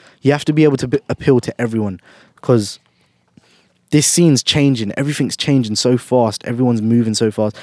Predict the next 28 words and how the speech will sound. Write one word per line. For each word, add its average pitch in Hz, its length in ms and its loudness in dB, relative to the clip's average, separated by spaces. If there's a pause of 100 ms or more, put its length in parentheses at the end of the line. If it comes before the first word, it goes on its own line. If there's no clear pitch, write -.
(360)
Like, 117 180 0 (120)
the 123 100 2
sound, 135 520 0
bro, 156 200 2
like, 147 180 2
the 131 100 6
genre 139 420 4
of 123 120 2
music 127 380 4
changes 104 400 -4
so 107 200 -4
quickly. 98 460 -12 (600)
Like, 110 380 -4 (520)
last 139 340 0
year 139 120 4
it - 20 2
was 113 160 -2
reggaeton 120 680 0
and, 101 280 -6
and 98 520 -10
now 117 260 0
this 123 300 -4
year 117 160 2
it's, - 160 -6
like, 87 200 -10
changing 117 460 0
to, - 100 -4
like, 104 280 -4